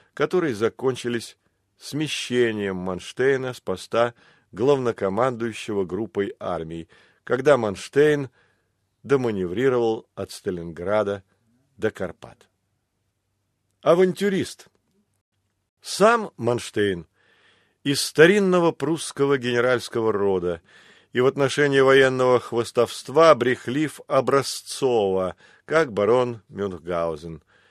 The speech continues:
Посему и является прекрасным примером для темы, раскрываемой в этой книге. Причём брехлив он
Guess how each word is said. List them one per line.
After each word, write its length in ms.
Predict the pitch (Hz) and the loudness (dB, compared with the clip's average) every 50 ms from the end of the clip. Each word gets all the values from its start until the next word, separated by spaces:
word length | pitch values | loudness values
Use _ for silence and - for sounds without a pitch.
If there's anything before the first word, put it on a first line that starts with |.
| _ _ - | _ _ -8
Посему 380 | - 151 - 202 202 208 214 | -6 -4 -2 -2 0 2 2
и 100 | 208 202 | 4 6
является 560 | 190 175 165 160 165 180 208 208 - - 185 | 6 6 8 8 8 8 8 6 4 0 -6
прекрасным 640 | 175 - 139 117 - 135 143 147 135 - 147 139 120 | -4 -4 -4 -2 4 6 6 6 6 4 -2 -4 -2
примером 520 | 131 131 123 127 131 143 151 160 160 147 _ _ _ _ _ _ | -2 -2 0 2 4 6 4 4 2 0 _ _ _ _ _ _
для 320 | 92 87 117 123 120 113 | -6 -2 2 4 4 4
темы, 440 | - - - 135 151 160 151 151 147 | 2 0 -4 -2 -2 0 2 2 2
раскрываемой 1000 | 143 139 127 - - - 101 113 113 104 113 127 131 131 123 120 120 120 117 110 | 2 2 0 -4 -8 -6 -4 -2 0 4 6 6 6 6 4 2 2 2 0 2
в 100 | 101 110 | 2 2
этой 360 | 117 113 - 117 113 110 - _ | 0 0 -2 -6 -8 -8 -10 _
книге. 600 | - - 107 110 107 101 90 78 71 80 82 76 - _ _ _ _ _ _ | -16 -12 -10 -8 -6 -6 -8 -8 -10 -12 -12 -12 -14 _ _ _ _ _ _
Причём 400 | - 117 120 - - 147 135 101 | -6 -6 -2 0 0 0 0 0
брехлив 720 | 85 117 127 120 - - - 117 151 185 190 170 - - - - - | -2 -2 -2 -2 -4 -6 -8 -4 -2 -2 -2 -2 -4 -8 -18 -12 -6
он 320 | 175 160 160 156 143 123 | -4 -2 -2 -2 -4 -8